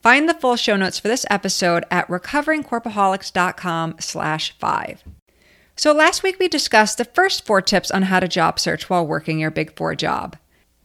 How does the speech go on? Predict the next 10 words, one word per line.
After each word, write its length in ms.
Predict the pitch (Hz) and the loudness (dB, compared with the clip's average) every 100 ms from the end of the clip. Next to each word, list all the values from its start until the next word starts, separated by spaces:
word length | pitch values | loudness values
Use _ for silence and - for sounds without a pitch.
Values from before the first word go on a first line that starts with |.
| _ _ | _ _
Let's 240 | 262 285 | 2 2
go 160 | - 277 | 8 6
over 140 | 220 | 8
those 200 | 208 196 | 4 4
quickly, 400 | - 202 190 170 | 2 2 2 0
just 220 | 170 233 233 | 0 2 2
as 140 | 190 | 0
a 40 | |
quick 280 | 185 180 - | 0 -2 -2
recap. 460 | 165 165 165 - | -6 -4 -4 -4